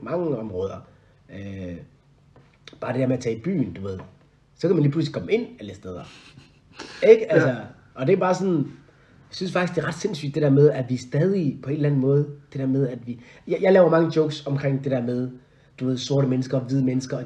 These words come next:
Speaker 1: jokes på
Speaker 2: Mm.
Speaker 1: dem og så videre. Men hvis jeg skal være bundærlig, jeg ser ikke sådan forskel på, om den person er hvid, og om
Speaker 2: Nej,
Speaker 1: den
Speaker 2: nej,
Speaker 1: person er
Speaker 2: nej,
Speaker 1: sort.
Speaker 2: nej.
Speaker 1: Det gør jeg oprigtigt
Speaker 2: Nej.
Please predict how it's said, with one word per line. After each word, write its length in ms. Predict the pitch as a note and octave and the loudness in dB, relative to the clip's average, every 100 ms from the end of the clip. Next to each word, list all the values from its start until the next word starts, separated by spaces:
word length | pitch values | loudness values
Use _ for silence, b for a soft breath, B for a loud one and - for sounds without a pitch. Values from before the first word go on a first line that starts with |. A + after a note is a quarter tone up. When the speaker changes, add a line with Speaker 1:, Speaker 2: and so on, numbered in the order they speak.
| - | 2
Speaker 1:
jokes 180 | C#3+ C#3 | 4 6
på 40 | D#3 | 6
Speaker 2:
Mm. 100 | C3+ | 6
Speaker 1:
dem 180 | B2+ | 4
og 140 | C3 B2+ | -2 -4
så 80 | B2+ | -6
videre. 260 | B2+ B2+ - B B | -2 -2 -4 B B
Men 240 | B2 B2 | -6 -6
hvis 120 | B2+ A#2+ | -8 -12
jeg 80 | |
skal 140 | G#2+ F#2+ | -12 -12
være 100 | F#2+ - | -14 2
bundærlig, 600 | G3 A3 C#3+ A#2+ A#2+ A2 - _ _ _ _ _ _ - | 6 6 2 -2 -4 -6 -12 _ _ _ _ _ _ -12
jeg 340 | C3 C#3+ D#3 | -4 0 0
ser 360 | D#3 - A3+ F#3+ | -2 -6 -2 -2
ikke 220 | E3 D#3+ - | -2 -6 -12
sådan 300 | - E3 C3 - | -10 -4 -4 -4
forskel 360 | - C#3+ - A#2 | -6 -4 -4 -8
på, 320 | - A2+ G#2 - _ - | -8 -10 -10 -14 _ -18
om 80 | A#2+ A#2 | -10 -2
den 140 | C#3 | -2
person 340 | - B2 A2 - | -2 -8 -10 -12
er 60 | G#2+ | -14
hvid, 180 | A2+ A2 - - | -12 -12 -14 -12
og 80 | |
om 80 | - | -4
Speaker 2:
Nej, 80 | F3 | 0
Speaker 1:
den 80 | C3 | 2
Speaker 2:
nej, 60 | C#3 | 0
Speaker 1:
person 120 | C#3+ | 0
er 40 | |
Speaker 2:
nej, 80 | B2+ | 0
Speaker 1:
sort. 100 | B2 | -2
Speaker 2:
nej. 100 | G#2+ - | -6 -10
Speaker 1:
Det 80 | C#3 | -2
gør 80 | D#3 | 0
jeg 120 | C3 | -2
oprigtigt 400 | - - D3 - | -4 -6 -4 -4
Speaker 2:
Nej. 80 | D3+ | -4